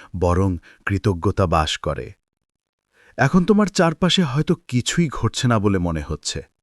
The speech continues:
সবকিছুই স্থির, নীরব, অর্থহীন। কিন্তু বাস্তবে আল্লাহ পর্দার আড়ালে কাজ করছেন তোমার পক্ষে। তিনি এমন মানুষদের সরিয়ে দিচ্ছেন,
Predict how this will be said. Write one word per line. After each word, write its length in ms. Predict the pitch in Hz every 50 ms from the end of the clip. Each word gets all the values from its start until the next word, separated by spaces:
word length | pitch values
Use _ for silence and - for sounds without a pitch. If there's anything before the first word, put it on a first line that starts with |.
| _ _ _ _ - - - -
সবকিছুই 680 | - - - 82 80 78 - - 101 92 - - 95 85
স্থির, 600 | - - - - 98 95 92 95 90 82 73 - _ _ - _ _ -
নীরব, 560 | 92 90 90 92 90 87 92 95 92 90 80 - - - _ _ _ -
অর্থহীন। 760 | - 82 82 80 - - - 85 80 - - 73 65 64 64 _ _ _ _ _ _ _ _ _ _ _ _ _ _ -
কিন্তু 460 | - 113 113 101 - 120 113 98 80 - - - - - -
বাস্তবে 640 | 90 78 73 92 92 92 - - - 135 123 131 123
আল্লাহ 400 | 101 95 95 95 98 101 87 - - -
পর্দার 360 | 95 90 90 82 98 95 90
আড়ালে 460 | - 80 90 95 95 95 95 90 80 - _ _ - _ _ -
কাজ 300 | - 87 87 90 - -
করছেন 400 | - 107 95 - - - 120 123 - -
তোমার 300 | 143 139 151 156 156 131
পক্ষে। 500 | - - 87 80 _ - - - - - - _ _ _ _ _ _ _ _ _ _ _ _ _ _ _ _
তিনি 240 | - 160 160 165 160
এমন 380 | 147 131 131 135 147 151 160 151
মানুষদের 520 | 127 107 95 101 120 131 131 120 131 139
সরিয়ে 460 | 123 - - - 104 92 98 101 110
দিচ্ছেন, 520 | 101 110 117 - - - - 120 98 82